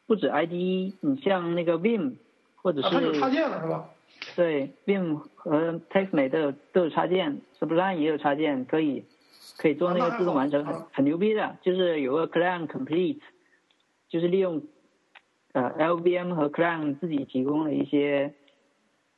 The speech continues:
Speaker 1: 的，的命令行工具去，去做那个自动完成，
Speaker 2: 嗯。
Speaker 1: 然后准确率还非常高的。所以说这个其实，呃，问题也不大，因为它的那个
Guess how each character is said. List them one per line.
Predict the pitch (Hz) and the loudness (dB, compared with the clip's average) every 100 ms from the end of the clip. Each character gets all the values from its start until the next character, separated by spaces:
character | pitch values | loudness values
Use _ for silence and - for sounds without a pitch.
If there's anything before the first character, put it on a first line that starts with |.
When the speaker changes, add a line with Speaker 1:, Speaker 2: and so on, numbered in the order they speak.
| _ | _
Speaker 1:
的， | 131 | 0
的 | 123 135 | 2 2
命 | 190 | 2
令 | 180 | 2
行 | 135 | 2
工 | 143 170 170 | 2 0 2
具 | 185 151 | 2 2
去， | - 170 147 | 0 2 2
去 | 147 - | -2 -2
做 | 202 170 | 2 2
那 | 165 | 2
个 | 156 | 0
自 | 165 | 2
动 | 160 | 2
完 | 139 131 | 2 0
成， | 131 123 143 | -2 -2 0
Speaker 2:
嗯。 | |
Speaker 1:
然 | 139 | 2
后 | 165 | 2
准 | 156 120 | 0 -2
确 | 113 147 | 2 2
率 | 156 | 2
还 | 139 131 135 - | 2 0 -2 0
非 | 160 | 0
常 | 151 135 | 2 0
高 | 139 143 | 0 0
的。 | 127 - _ _ _ _ _ _ _ _ | -2 -8 _ _ _ _ _ _ _ _
所 | - 143 | 0 2
以 | |
说 | 151 | 2
这 | 151 | 0
个 | 165 156 | 0 0
其 | 139 - | 0 -2
实， | 143 147 143 143 147 147 - _ _ - 220 127 | 0 0 2 2 2 0 -4 _ _ -20 -12 -2
呃， | 127 120 117 117 - | 0 0 0 -4 0
问 | 170 165 | 0 0
题 | - | 0
也 | 123 | 0
不 | 104 | 2
大， | 135 156 147 | 0 2 0
因 | 143 | -2
为 | 170 | 0
它 | 165 | 0
的 | 156 | 0
那 | 156 160 | 0 0
个 | 156 135 | 0 -2